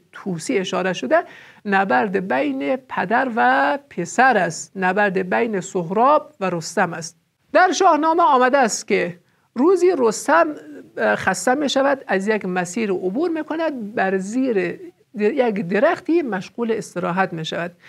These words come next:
رخش خود را نمی‌بندد، از خواب بلند می‌شود و می‌بیند رخش نیست. می‌رود نگاه می‌کند که رخش را پیدا کند، به کنار جوی می‌رسد، تشنه است، آب می‌خواهد بخورد، نگاه می‌کند دختری مشغول چیست؟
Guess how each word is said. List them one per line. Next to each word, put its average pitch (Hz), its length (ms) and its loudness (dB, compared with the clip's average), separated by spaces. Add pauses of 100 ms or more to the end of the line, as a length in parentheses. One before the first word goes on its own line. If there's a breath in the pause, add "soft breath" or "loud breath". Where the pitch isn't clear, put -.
(300 loud breath)
رخش 285 320 2
خود 269 280 -2
را 220 180 0
نمی‌بندد، 339 800 -2
از - 180 -6
خواب 208 260 -2
بلند 302 320 -2
می‌شود 320 380 -2
و 269 40 -6
می‌بیند 277 680 -2
رخش 233 360 -2
نیست. 170 260 -6 (260 soft breath)
می‌رود 247 440 2
نگاه 226 260 0
می‌کند 208 420 -4
که 190 100 -2
رخش 226 340 0
را 185 100 0
پیدا 190 380 0
کند، 185 360 -4
به 175 80 -4
کنار 190 420 -4
جوی 190 280 -4
می‌رسد، 294 540 -4
تشنه 180 400 -6
است، 165 260 -6 (160)
آب 233 260 2
می‌خواهد 180 460 -2
بخورد، 180 440 -4
نگاه 190 240 -2
می‌کند 190 480 -6
دختری 202 540 -2
مشغول 175 640 -4
چیست؟ 370 320 2